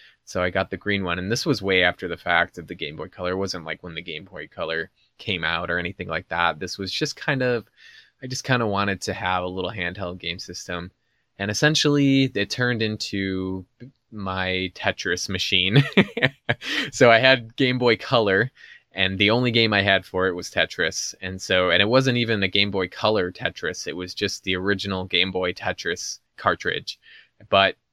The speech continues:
on the Game Boy Color, it actually adds a little bit of color to the tet-, to the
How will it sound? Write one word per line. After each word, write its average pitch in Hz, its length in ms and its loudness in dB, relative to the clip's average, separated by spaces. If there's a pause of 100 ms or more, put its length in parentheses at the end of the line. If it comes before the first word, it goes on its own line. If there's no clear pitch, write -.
(160)
on 117 200 2
the 110 60 0
Game 95 200 2
Boy 87 160 -2
Color, 90 400 0
it 98 160 -2
actually 117 440 0
adds 98 380 -2
a 95 40 -4
little 95 340 -2
bit 92 440 0
of 90 320 -4
color 98 480 0 (240)
to 92 400 -2
the 92 140 -12
tet-, - 340 -4 (140)
to 95 560 -4
the 90 260 -2